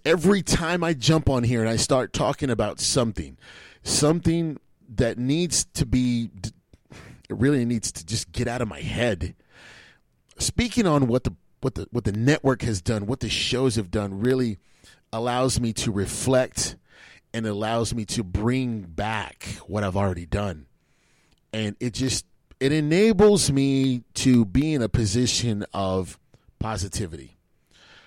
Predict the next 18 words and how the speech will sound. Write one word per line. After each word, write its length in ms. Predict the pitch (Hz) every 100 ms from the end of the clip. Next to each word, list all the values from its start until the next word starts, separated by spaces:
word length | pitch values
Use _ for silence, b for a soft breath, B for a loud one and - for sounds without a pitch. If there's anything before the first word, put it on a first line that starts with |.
| b b
Positivity, 760 | - 151 160 151 - 123 127
because 640 | 107 117 - 147 123 110 -
when 260 | 98 113 113
I 160 | 147
think 480 | 151 - 151 147 - -
of 520 | 107 104 101 - - _ _ _ _ _ _ _ _ _ _ _ -
everything 440 | 139 180 202 196 175
else 220 | 165 139
that's 160 | 151
going 320 | 107 135 147 131
on 180 | 123 113
outside 720 | 113 101 - - 117 120 113
of 180 | 101 95
the 100 | 98
podcasting 800 | - 113 107 - 113 98 - 98
world, 680 | 90 98 107 67 - - - _ _ _ _ _ _ _ _ _ _ _ _ - - b b b b
the, 180 | 120
uh, 220 | 120 120